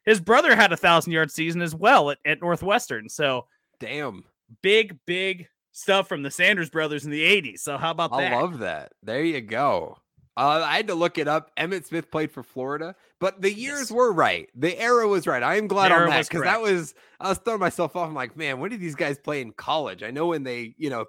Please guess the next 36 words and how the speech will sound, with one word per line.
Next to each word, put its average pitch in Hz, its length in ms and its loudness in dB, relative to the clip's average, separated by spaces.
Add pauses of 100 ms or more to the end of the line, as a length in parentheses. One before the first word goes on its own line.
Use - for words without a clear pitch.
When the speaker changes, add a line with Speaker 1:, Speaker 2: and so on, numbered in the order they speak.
Speaker 2:
pit 160 240 -4
that 131 240 -8
peak 156 240 -8
N 131 100 -4
F 117 160 -6
L 143 160 -2
time, 101 420 -4
but, 98 220 -8 (480)
uh, 101 380 -4
yeah, 120 220 -2 (100)
Barry 131 300 -2
Sanders. 92 460 -8
Wow. 82 280 -2 (380)
That's 110 200 -8
great. - 160 -4
Speaker 1:
They 175 60 4
might 233 180 6
have 359 80 0
Speaker 2:
That's 240 60 0
Speaker 1:
even 165 140 -2
Speaker 2:
great. 151 100 -6
Speaker 1:
gone 170 120 0
in 147 60 -8
the 135 80 -8
same 143 240 -4
draft, 123 640 -4
now 123 160 -2
that 107 80 -4
I - 20 -8
think 117 240 -10
about 90 240 -12
it, 69 80 -18 (140)
but 101 220 -8 (640)
Speaker 2:
Yeah. 87 180 -12
Speaker 1:
the, 143 220 -6 (300)
yeah, 101 280 -10